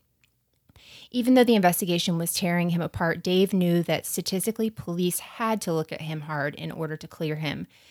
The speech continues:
And while there was some circumstantial evidence against him that we talked about, breaking his normal routine and them having a little bit of tension, he always maintained his innocence and cooperated fully with the police.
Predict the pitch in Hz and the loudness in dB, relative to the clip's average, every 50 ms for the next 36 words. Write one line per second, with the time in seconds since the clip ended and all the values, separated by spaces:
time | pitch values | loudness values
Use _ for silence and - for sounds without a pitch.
0 | - _ _ _ _ 208 208 202 202 214 240 262 269 262 - - 214 190 - - | -20 _ _ _ _ 0 2 2 4 6 6 6 6 4 4 0 -2 -2 -2 -2
1 | 208 202 - 220 196 - 160 151 156 170 - 190 - 185 180 185 196 196 - - | -4 -2 -2 -4 -2 -2 -2 -2 -2 -2 -4 -4 -2 -2 -2 0 -2 -2 -4 -6
2 | 175 - 175 170 - - - 170 170 170 165 - 156 - - 151 147 - - 165 | -6 -6 -6 -6 -6 -6 -4 -4 -4 -4 -4 -6 -10 -6 -6 -6 -6 -6 -6 -4
3 | 160 156 151 - - - 165 160 - - 160 156 156 156 - _ _ _ _ _ | -4 -4 -4 -4 -4 -4 -4 -4 -4 -6 -6 -6 -6 -8 -10 _ _ _ _ _
4 | _ _ _ _ _ - 190 156 180 170 151 151 151 151 143 151 147 156 - - | _ _ _ _ _ -4 -4 -2 0 0 0 0 -2 -4 -4 -6 -8 -6 -6 2
5 | - 277 262 247 247 240 233 208 196 180 165 170 165 175 165 156 165 160 165 160 | 4 6 6 8 6 6 6 6 4 4 4 2 2 0 0 -2 -4 -4 -4 -4
6 | 160 160 165 160 156 156 151 165 156 160 - - - - 226 226 220 - 233 214 | -4 -2 0 0 0 0 0 0 -2 -2 -4 -6 -2 2 2 4 4 4 4 4
7 | 208 208 214 208 - - - 202 196 196 190 - - 185 190 214 240 254 262 247 | 4 4 2 0 -4 -8 -6 -4 -2 -2 0 2 2 2 4 4 4 4 4 2
8 | - 208 190 190 190 - - 190 185 180 190 185 - 175 165 165 170 - - 180 | 2 0 0 0 0 -2 -2 -2 -2 -2 -2 -4 -4 -4 -4 -4 -4 -4 -2 -2
9 | 170 170 170 - - - 175 170 165 165 - - _ _ - - 180 170 160 165 | -2 -2 -4 -6 -8 -6 -4 -2 -2 -4 -6 -8 _ _ -10 -4 -2 0 0 0
10 | - 170 160 160 165 165 156 165 160 156 151 - _ - - - - 175 165 156 | -2 -4 -6 -4 -4 -4 -2 -2 -4 -4 -4 -8 _ -20 -20 -8 -4 -4 -2 -2
11 | 151 147 143 147 151 - 151 - - - - - - 131 175 - - - - | -2 -4 -4 -6 -8 -10 -14 -14 -12 -12 -10 -10 -10 -8 -8 -6 -6 -8 -8